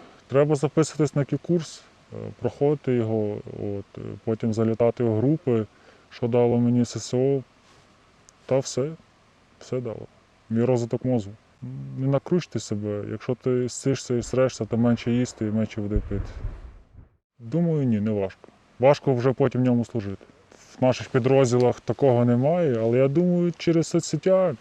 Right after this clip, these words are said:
зараз люди навчились дуже добре ховатися з цим. Мінімум десять раз. По-любому ти не обійдешся від прямих дій, але вони будуть контрольовані і тобі дуже сильно сподобається.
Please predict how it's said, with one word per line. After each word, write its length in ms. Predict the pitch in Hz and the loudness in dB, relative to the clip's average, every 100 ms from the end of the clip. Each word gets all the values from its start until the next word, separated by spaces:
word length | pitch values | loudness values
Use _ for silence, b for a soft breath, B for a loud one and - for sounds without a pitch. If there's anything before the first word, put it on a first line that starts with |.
| _ - | _ -2
зараз 320 | 110 123 131 | 4 4 4
люди 180 | 127 131 | 2 2
навчились 400 | 120 139 131 110 | 2 2 0 2
дуже 220 | 151 127 | 0 2
добре 280 | 110 101 104 | 0 -2 -4
ховатися 500 | 110 101 98 - 101 | -2 -2 -2 -6 -16
з 40 | |
цим. 180 | - 110 - _ _ 131 | -14 -16 -16 _ _ -12
Мінімум 640 | 127 131 131 123 117 110 - _ _ - | -4 0 2 4 4 0 -4 _ _ -6
десять 300 | 110 104 - | -4 -4 -6
раз. 340 | 101 98 - - _ - | -8 -10 -16 -20 _ -2
По-любому 800 | 120 120 139 165 165 156 147 139 B B B B B B | 0 4 4 4 2 0 -2 -6 B B B B B B
ти 120 | - 139 | 2 4
не 100 | 147 | 4
обійдешся 580 | 135 131 123 110 - | 2 4 4 4 0
від 180 | 110 113 | 0 0
прямих 420 | - 113 113 107 | 0 2 2 2
дій, 340 | 104 135 170 170 b b b b | 0 -2 -2 -4 b b b b
але 160 | 113 | 2
вони 180 | 117 131 | 4 2
будуть 220 | 127 127 | 2 0
контрольовані 640 | - 123 117 127 143 131 120 | 2 0 2 2 4 4 2
і 40 | |
тобі 200 | 110 117 | 0 -2
дуже 220 | 117 113 110 | -2 -2 -4
сильно 240 | 110 107 | -6 -6
сподобається. 640 | - 104 101 107 - - | -8 -10 -8 -10 -16 -20